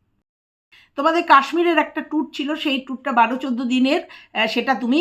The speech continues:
আহ, মারুকে বলেছিলে, আহ, তোমার শেরুকে রাখতে। দেখো, এইখানে কিন্তু বলবো তোমার একটা বিরাট স্বার্থ। মারু যতই ওকে ভালোবাসুক, যতই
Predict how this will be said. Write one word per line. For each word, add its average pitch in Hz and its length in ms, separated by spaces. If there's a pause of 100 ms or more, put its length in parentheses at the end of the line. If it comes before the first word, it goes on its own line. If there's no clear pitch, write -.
আহ, 190 760
মারুকে 233 460
বলেছিলে, 226 560
আহ, - 380
তোমার 196 220
শেরুকে 247 440
রাখতে। - 200 (120)
দেখো, 190 220 (200)
এইখানে 269 460
কিন্তু 277 300
বলবো 214 320
তোমার 196 320
একটা 269 160
বিরাট 240 400 (100)
স্বার্থ। - 280 (580)
মারু 277 240 (100)
যতই 277 480
ওকে 381 160
ভালোবাসুক, 254 600
যতই 262 380